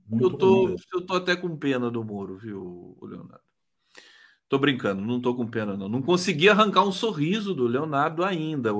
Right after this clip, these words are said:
Speaker 2: mas vou arrancar.
Speaker 1: <laughs> Você não fez nenhuma piada ainda.
Speaker 2: Vou arrancar. É, aqui o Carlos, é, tá dizendo o seguinte: Carlos, é, da Silva, da, é, Filho,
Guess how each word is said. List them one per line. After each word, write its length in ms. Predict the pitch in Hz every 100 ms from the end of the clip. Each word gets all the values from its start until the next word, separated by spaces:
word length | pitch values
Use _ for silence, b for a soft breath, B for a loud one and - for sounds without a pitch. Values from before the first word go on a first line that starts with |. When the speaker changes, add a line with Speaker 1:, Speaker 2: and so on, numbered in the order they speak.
| 101
Speaker 2:
mas 220 | 110 110
vou 160 | 127 165
arrancar. 580 | 165 208 220 139 113
Speaker 1:
<laughs> 20 | -
Você 360 | 160 208 226
não 120 | 226
fez 280 | 226 226 196
nenhuma 280 | 220 220 -
piada 440 | - 160 175 151
ainda. 340 | 131 131 135 107 -
Speaker 2:
Vou 140 | 185
arrancar. 960 | 190 170 185 214 185 160 143 135 - 110 240 B B 196 B
É, 380 | - 139 135 135
aqui 460 | - 151 151 170 175
o 160 | 156 156
Carlos, 680 | 165 165 175 170 156 - 123
é, 220 | 139 131
tá 180 | 135 135
dizendo 300 | 127 143 147
o 40 |
seguinte: 480 | 139 131 135 160 -
Carlos, 480 | 143 135 127 120 -
é, 520 | 123 120 113 110 104 101 95
da 180 | 110 110
Silva, 800 | - 131 143 156 165 190 220 220 _ _ - -
da, 220 | 120 120 - -
é, 140 | 113
Filho, 600 | - - 131 170 208 240